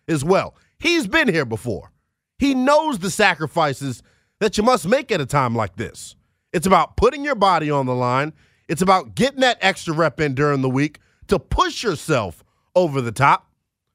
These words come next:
And I know one thing. I expect to see one of the best performances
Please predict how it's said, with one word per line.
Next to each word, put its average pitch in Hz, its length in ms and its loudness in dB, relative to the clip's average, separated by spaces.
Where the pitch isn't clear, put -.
And 196 100 0
I 247 80 4
know 262 140 2
one 208 220 0
thing. 76 280 -12
I 214 160 4
expect 240 380 -4
to 190 60 -8
see 220 200 -2
one 202 140 4
of 175 80 -2
the 151 80 -2
best 214 340 0
performances 185 960 -2